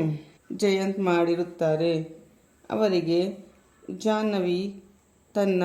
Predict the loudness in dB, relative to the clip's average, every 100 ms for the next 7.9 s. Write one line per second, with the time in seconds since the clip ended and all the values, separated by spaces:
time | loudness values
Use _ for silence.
0 | 2 0 -2 0 2 2 2 2 2 2
1 | 2 2 -4 -2 2 4 4 2 0 -2
2 | -2 0 0 0 0 2 2 0 -4 -8
3 | -8 -2 0 2 0 2 2 0 -4 -10
4 | -20 _ _ -10 -2 0 2 2 2 2
5 | 2 2 0 0 -2 -6 -20 _ -6 -2
6 | 2 2 2 2 2 2 0 0 0 2
7 | 2 0 2 2 4 4 0 -2 -8